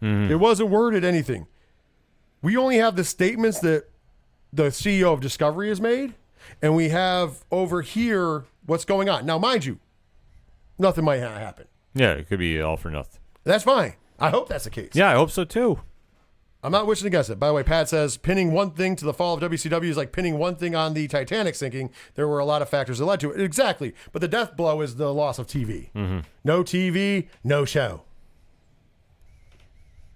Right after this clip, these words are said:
Speaker 2: Is there anything in there you want to touch upon before I move on?
Speaker 1: No, I mean, that's the whole thing. If you're not on T V and you're A E W, this is a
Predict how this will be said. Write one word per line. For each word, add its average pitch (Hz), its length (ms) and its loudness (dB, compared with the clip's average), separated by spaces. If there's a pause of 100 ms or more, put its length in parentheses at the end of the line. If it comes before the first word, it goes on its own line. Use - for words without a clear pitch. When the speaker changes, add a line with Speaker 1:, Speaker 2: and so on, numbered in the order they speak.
(1300)
Speaker 2:
Is 131 120 -2
there 143 100 2
anything 165 240 2
in 165 80 2
there 165 140 2
you 165 100 2
want 160 120 0
to 151 40 -6
touch 156 180 0
upon 160 380 0
before 139 300 -2
I - 20 0
move 131 180 0
on? 73 220 -8 (420)
Speaker 1:
No, 285 140 4
I 247 60 2
mean, 165 140 2
that's 165 200 2
the 185 120 2
whole 165 160 0
thing. 185 360 -4
If 104 220 -4 (120)
you're 123 340 -2
not 214 200 2
on 160 160 2
T 160 240 -2
V 120 500 0 (920)
and 127 160 0
you're 139 240 4
A 117 60 0
E 135 260 0
W, 110 460 0
this 120 260 -2
is 117 260 0
a 101 560 -6